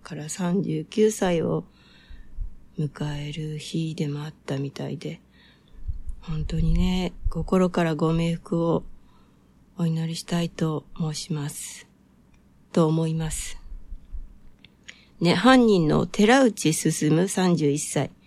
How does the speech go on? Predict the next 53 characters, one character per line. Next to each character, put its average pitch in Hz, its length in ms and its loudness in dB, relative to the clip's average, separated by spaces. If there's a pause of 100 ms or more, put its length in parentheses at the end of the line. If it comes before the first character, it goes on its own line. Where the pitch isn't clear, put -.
(640)
な 180 140 2
ん 175 40 2
か 165 140 0
こ - 220 0
の 233 100 10
人 220 260 4
写 185 200 2
真 285 280 6
で 269 420 6
見 254 180 6
る 226 100 6
限 170 340 2
り 151 120 2
ち - 100 -2
ょ 190 60 4
っ - 20 0
と、 160 340 4 (840)
な 202 140 6
ん 208 40 4
か 185 160 2
い 170 40 4
っ 170 120 -4
ち 277 140 4
ゃ - 20 8
っ 294 40 2
て - 220 4
る 262 400 6
感 240 380 4
じ 233 160 6
あ 214 80 6
り 202 140 4
ま 202 160 4
す - 160 -2
よ 147 100 2
ね。 147 320 2 (340)
顔 170 300 0
つ - 140 -6
き 175 120 4
だ 175 120 4
っ 170 40 0
た 160 240 -2
り、 147 200 0
こ 139 420 -2 (640)
う、 156 60 0
目、 170 320 6 (340)
目 175 220 6
で 147 140 2
す - 100 -2
か - 140 -8
ね、 147 240 -2
特 143 300 -8
に。 - 260 -8 (1600)
あ、 165 160 -2